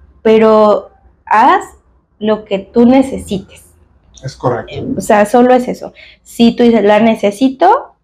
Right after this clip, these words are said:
Speaker 1: ahí va. "No la necesito", está bien también.
Speaker 2: Es correcto.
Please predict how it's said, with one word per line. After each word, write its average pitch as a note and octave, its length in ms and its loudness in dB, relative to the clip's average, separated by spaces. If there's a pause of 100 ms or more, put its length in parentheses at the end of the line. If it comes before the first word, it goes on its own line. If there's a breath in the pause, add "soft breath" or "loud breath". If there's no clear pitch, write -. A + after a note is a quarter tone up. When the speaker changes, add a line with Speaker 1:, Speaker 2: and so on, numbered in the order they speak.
(360)
Speaker 1:
ahí F3 240 -2
va. - 320 -4 (420)
"No G3+ 240 0
la A3+ 140 2
necesito", F4 540 0 (560)
está G#3+ 340 0
bien G#3 200 -2
también. G3+ 360 -10 (240)
Speaker 2:
Es B2+ 140 -14
correcto. - 400 -14